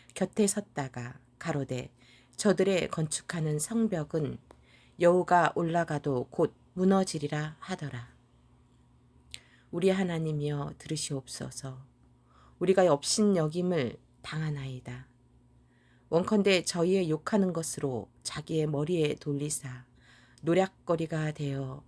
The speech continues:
이방에 사로잡히게 하시고 주의 앞에서 그 악을 덮어두지 마옵시며 그 죄를 도말하지 마옵소서. 저희가 건축하는 자 앞에서 주의 노를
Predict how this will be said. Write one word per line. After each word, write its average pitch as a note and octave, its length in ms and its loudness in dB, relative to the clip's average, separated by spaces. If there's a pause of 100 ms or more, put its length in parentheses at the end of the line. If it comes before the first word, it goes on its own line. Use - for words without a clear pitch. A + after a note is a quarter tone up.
(160)
이방에 D#3 600 -2 (300)
사로잡히게 G3+ 720 0
하시고 C3 640 -6 (960)
주의 G#3 300 8
앞에서 F#3 480 0
그 F#3 180 -2 (120)
악을 D#3+ 380 -2
덮어두지 D3+ 760 -6
마옵시며 B2+ 960 -8 (600)
그 D#3+ 380 0
죄를 D#3+ 480 0
도말하지 C#3+ 600 -6
마옵소서. C3+ 800 -12 (1160)
저희가 G3+ 360 8
건축하는 G3 640 -2
자 E3+ 180 -4
앞에서 C#3 680 -4 (360)
주의 E3+ 540 2
노를 E3+ 460 2